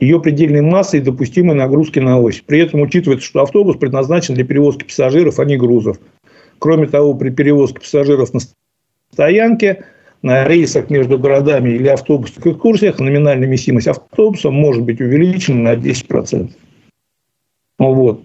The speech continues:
То есть, ещё раз говорю, вот то, что мы ссылаемся, значит, пять, пять, пятибалльная система близко к допустимой, это нормально. Нет, это не нормально, это предельная возможность перевозки автобуса.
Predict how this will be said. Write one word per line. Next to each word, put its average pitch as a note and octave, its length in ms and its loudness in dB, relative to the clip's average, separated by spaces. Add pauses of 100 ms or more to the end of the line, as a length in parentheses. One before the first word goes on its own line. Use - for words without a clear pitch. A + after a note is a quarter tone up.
(120)
То F#3+ 100 2
есть, F#3+ 240 -2
ещё F#3+ 240 0
раз D#3 180 2
говорю, F3+ 500 2
вот C#3+ 260 0
то, E3+ 100 0
что D#3 140 -6
мы D3 40 0
ссылаемся, D#3 600 0
значит, C3+ 260 -6
пять, C3+ 320 -2 (120)
пять, C#3+ 280 -2 (140)
пятибалльная D3 720 -2
система C#3+ 560 -2
близко D3 400 0
к C3 80 -2
допустимой, C#3+ 720 0
это C3+ 200 0
нормально. D#3+ 500 2
Нет, C#3 240 0
это C#3 160 0
не D3 100 0
нормально, D#3+ 440 2
это C3 120 -2
предельная D3 540 0
возможность D3+ 500 0
перевозки C#3 400 0
автобуса. B2+ 580 -4